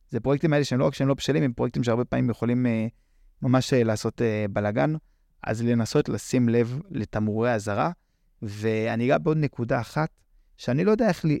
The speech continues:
איך להתייחס אליה ברמה הפרקטית, אבל נכון להכיר אותה. היה לנו סדרה שלמה על המלאכים הטהורים שדופקים אתכם. ודיברנו בעיקר על אישור אינטרסים בעולם הפיננסי, איך הרבה מבעלי המקצועות בעולם הפיננסי, הם פשוט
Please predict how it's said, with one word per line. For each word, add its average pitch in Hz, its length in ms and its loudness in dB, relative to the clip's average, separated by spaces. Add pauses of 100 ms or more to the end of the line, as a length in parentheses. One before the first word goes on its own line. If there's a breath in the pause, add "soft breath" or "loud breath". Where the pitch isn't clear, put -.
איך 147 160 -2
להתייחס 151 460 -2
אליה 131 160 0
ברמה 110 320 -2
הפרקטית, 139 600 -2 (100)
אבל 98 160 -2
נכון 143 320 0
להכיר 127 300 0
אותה. 156 260 0 (680)
היה 127 100 4
לנו 156 180 4
סדרה 127 420 0
שלמה 131 520 0
על 110 180 -2
המלאכים 110 600 0
הטהורים 120 520 0
שדופקים 127 560 -2
אתכם. 113 280 -4 (560)
ודיברנו 117 520 2 (140)
בעיקר 151 540 0 (160)
על 113 160 -2
אישור 147 440 0
אינטרסים 135 560 0
בעולם 110 260 0
הפיננסי, 143 580 0 (500)
איך 110 200 -2
הרבה 120 280 2
מבעלי 127 340 2
המקצועות 131 480 0
בעולם 113 220 0
הפיננסי, 139 520 0 (380)
הם 113 180 2
פשוט 147 280 0